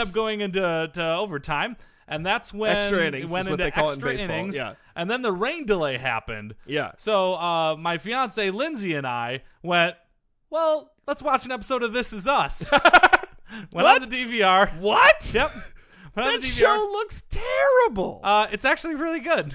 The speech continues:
Speaker 2: I,
Speaker 1: It's a pretty good show.
Speaker 2: I have trouble believing that
Speaker 1: It
Speaker 2: that is
Speaker 1: warms cockles,
Speaker 2: possible.
Speaker 1: Joel.
Speaker 2: No.
Speaker 1: It warms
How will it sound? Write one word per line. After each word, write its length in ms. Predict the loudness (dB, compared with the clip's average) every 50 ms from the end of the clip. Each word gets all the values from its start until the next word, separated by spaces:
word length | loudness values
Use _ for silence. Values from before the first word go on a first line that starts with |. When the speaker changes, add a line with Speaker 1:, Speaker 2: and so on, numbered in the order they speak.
| -10
Speaker 2:
I, 280 | -8 -6 -2 0 0 0
Speaker 1:
It's 180 | 0 0 -2 -2
a 40 |
pretty 180 | -2 -4 -4 -4
good 220 | -2 -4 -4 -2
show. 60 | -2 0
Speaker 2:
I 500 | 0 2 2 0 0 -2 -4 -4 -6 -10
have 260 | -6 -6 -6 -6 -6 -10
trouble 400 | -8 0 2 2 4 4 2 0
believing 420 | 0 -2 -2 -2 -2 -4 -4 0
that 120 | 2 4
Speaker 1:
It 40 | 4
Speaker 2:
that 160 | 4 2 2
is 40 | 4
Speaker 1:
warms 400 | 4 4 4 4 2 -2 -4 -8
cockles, 640 | -6 0 4 6 6 6 6 4 0 -2 -2 0 -2
Speaker 2:
possible. 160 | -2 -2 0 2
Speaker 1:
Joel. 480 | 4 4 6 6 4 4 2 0 -6 -12
Speaker 2:
No. 400 | -8 -2 0 0 2 2 0 0
Speaker 1:
It 40 | 0
warms 640 | 4 6 6 8 6 6 4 0 -2 -4 -6 -6